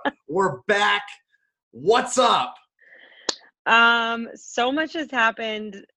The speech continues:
Speaker 1: since we last recorded. I think we literally recorded, like, a month ago.
Speaker 2: Yeah, like, early
Speaker 1: So
Speaker 2: December. Yeah, lots happened.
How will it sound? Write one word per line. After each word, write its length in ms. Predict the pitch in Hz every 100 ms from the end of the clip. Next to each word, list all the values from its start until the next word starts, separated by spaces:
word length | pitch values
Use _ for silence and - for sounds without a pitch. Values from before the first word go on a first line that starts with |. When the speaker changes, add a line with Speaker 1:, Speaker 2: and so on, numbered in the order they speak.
| _
Speaker 1:
since 460 | _ 214 196 - - _ _ _ _ _ -
we 140 | 196
last 300 | 202 202 226
recorded. 260 | 240 254 233
I 80 | 196
think 160 | 208
we 140 | 220 370
literally 260 | 330 269
recorded, 320 | 202 - 208
like, 140 | 170 165 _
a 60 | 170
month 240 | 170 147
ago. 420 | 156 95 151 214 208 _ _
Speaker 2:
Yeah, 220 | 120 131
like, 280 | 123 127 127
early 300 | 185 175 165
Speaker 1:
So 60 | 160
Speaker 2:
December. 580 | 160 - 135 120 107 104
Yeah, 360 | 110 120 110
lots 500 | 107 131 160 175 175
happened. 680 | 117 113 117 113 117 110